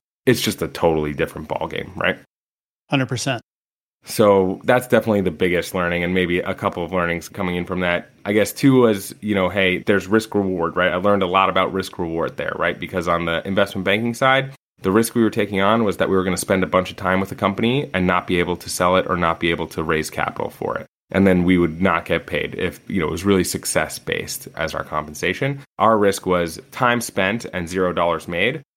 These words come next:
Speaker 1: But the reward was, you know, anywhere from one to ten million dollars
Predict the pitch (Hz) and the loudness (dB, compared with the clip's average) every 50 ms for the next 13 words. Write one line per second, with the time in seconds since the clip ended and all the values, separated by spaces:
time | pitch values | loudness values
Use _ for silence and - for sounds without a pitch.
0 | _ _ _ _ - 104 92 90 95 92 98 98 117 147 175 190 185 170 147 139 | _ _ _ _ -2 -2 0 0 2 2 4 4 4 4 6 6 6 6 4 4
1 | 131 113 123 120 120 120 113 104 113 117 113 104 101 95 - 98 101 101 95 98 | 2 4 4 6 6 4 2 0 0 2 2 2 2 2 0 -2 -2 0 0 2
2 | 98 92 87 - 101 95 92 90 87 90 92 92 90 87 82 95 90 85 80 73 | 2 0 2 2 2 2 4 4 2 4 4 4 2 0 0 2 2 2 2 0
3 | - - - 98 90 85 80 78 76 78 78 76 - - 50 53 64 76 78 - | -4 -4 -2 -2 -2 -2 -2 -4 -4 -6 -6 -6 -4 -4 -2 -2 -2 -4 -4 -6